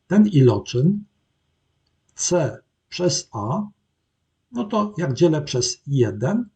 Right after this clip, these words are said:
no to wychodzi dokładnie to, co widzimy, minus m plus jeden, m odjąć jeden.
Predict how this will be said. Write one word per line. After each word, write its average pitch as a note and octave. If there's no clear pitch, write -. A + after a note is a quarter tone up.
no B3+
to G#3
wychodzi D3
dokładnie C3+
to, D3
co B2+
widzimy, D3
minus F3
m D3+
plus G2+
jeden, D3
m D3+
odjąć A#2+
jeden. C3